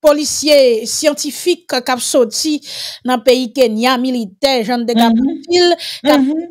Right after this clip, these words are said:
Speaker 1: débarqué dans le pays d'Haïti pour venir mettre la paix, parce que nous pas
Speaker 2: Mhm.
Speaker 1: la paix, pour venir mettre la paix pour nous, pour mettre
Speaker 2: Mhm.
Speaker 1: l'ordre dans des ordres. Eh bien,
Speaker 2: Mhm.
Speaker 1: chef Genève là, ou rappelons dans le jour passé, yo, lui-même ensemble avec responsable G P E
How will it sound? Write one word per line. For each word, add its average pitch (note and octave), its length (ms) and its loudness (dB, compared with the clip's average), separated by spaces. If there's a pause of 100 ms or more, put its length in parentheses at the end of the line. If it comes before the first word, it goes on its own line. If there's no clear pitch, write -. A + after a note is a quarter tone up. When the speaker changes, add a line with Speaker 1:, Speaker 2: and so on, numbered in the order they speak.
(120)
Speaker 1:
débarqué D4 340 0
dans C4+ 100 -2
le B3 60 -10
pays B3+ 220 0
d'Haïti A3+ 600 -2
pour B3+ 200 -4
venir B3 520 0
mettre C4+ 260 2
la D4 140 2 (100)
paix, D#4+ 220 0
parce G3+ 140 -10
que A#3 60 -2
nous A3+ 160 -2
pas A#3 120 -2
Speaker 2:
Mhm. C#4 140 -6 (300)
Speaker 1:
la F3+ 100 -6 (100)
paix, D4+ 180 2 (340)
pour B3+ 180 2
venir C4 180 -4
mettre A#3+ 240 2
la G#3 200 -2
paix A3+ 140 0
pour B3+ 180 0
nous, D4+ 120 4
pour A3 280 -2
mettre A3 160 2
Speaker 2:
Mhm. D#3 640 2
Speaker 1:
l'ordre C#4 220 2
dans D4+ 100 2
des E4+ 280 4
ordres. A#3+ 280 -2
Eh G3 120 -8
bien, G#3 320 4
Speaker 2:
Mhm. G#3+ 420 2 (100)
Speaker 1:
chef G4+ 300 0
Genève D#4+ 540 0
là, D#4+ 280 0
ou C#4 60 -4
rappelons A#3+ 340 2
dans A#3 100 0
le A3 40 -2
jour A#3 140 -6
passé, A#3 420 -2
yo, B3+ 160 2
lui-même A3+ 300 0
ensemble A3+ 300 -2
avec G#3 260 -2
responsable G#3+ 580 -4
G F#3+ 160 -6
P C#4 160 0
E C#4+ 80 2